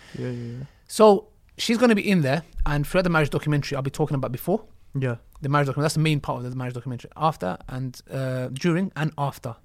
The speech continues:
Speaker 2: you know, a lot of aspects of it.
Speaker 1: Okay.
Speaker 2: Talking about, um, fathers in general, mothers, et cetera. We'll be talking about a lot of stuff.
Speaker 1: Yeah.
Speaker 2: But the question they're asking is, a lot of people come to that realization, and these are people who have a jahiliyyah, who've lived a certain life where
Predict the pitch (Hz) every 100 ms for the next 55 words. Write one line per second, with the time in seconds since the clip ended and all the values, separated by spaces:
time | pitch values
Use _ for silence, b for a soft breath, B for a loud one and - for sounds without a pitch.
0 | _ - 131 127 135 165 139 - - 120
1 | - 120 - B B 131 151 156 143 139
2 | - 131 127 127 - B - 147 135 135
3 | 123 131 123 131 127 127 127 b b -
4 | 127 127 127 127 123 120 - 143 147 160
5 | 180 185 156 151 - 147 117 B B 135
6 | 120 131 175 - 160 233 220 185 - 170
7 | - 139 131 - 180 190 156 135 - 175
8 | 170 131 143 131 127 151 160 123 120 -
9 | b b b b b - - - - 135
10 | 131 170 170 180 151 127 139 139 127 131
11 | 120 143 123 98 - 123 135 143 127 -
12 | 143 127 135 127 - 123 120 120